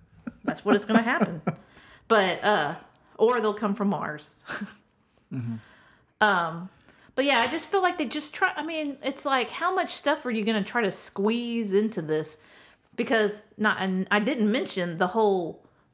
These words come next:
Speaker 1: city we never even saw up
Speaker 2: Oh,
Speaker 1: top.
Speaker 2: yeah. We have no idea what's, what's up there. We just saw
Speaker 1: And
Speaker 2: it
Speaker 1: they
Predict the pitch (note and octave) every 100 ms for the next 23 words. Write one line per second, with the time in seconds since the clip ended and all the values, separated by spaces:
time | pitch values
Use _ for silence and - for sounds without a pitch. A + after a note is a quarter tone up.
0 | _ _ - - D4 A3 G#3+ A3+ - G3+
1 | F3+ G#3 A#3 A3 G3+ D#3+ D#3 - A3 F#3
2 | D#3+ G3+ - _ _ _ _ _ _ -
3 | G#3 - - - _ A#3 A3+ G#3+ F#3 B2+
4 | D3 G3 E3 F3 D#3+ D3 E3 C3+ - -
5 | C#3+ A#2+ B2 - A2 B2 D#3+ D#3+ - D3